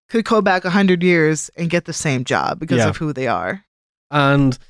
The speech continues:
Speaker 2: I think as well, it, we would be remiss to say if we're talking about labor relations in terms of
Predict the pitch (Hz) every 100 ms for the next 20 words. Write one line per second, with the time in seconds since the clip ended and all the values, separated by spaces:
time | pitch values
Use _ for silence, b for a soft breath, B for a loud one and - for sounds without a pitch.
0 | _ _ _ - 123 143 131 120 117 117
1 | - 120 120 120 117 117 123 113 117 117
2 | 117 - 117 117 110 113 123 123 117 123
3 | 117 113 123 120 123 120 113 113 - 113
4 | 131 - 113 107 117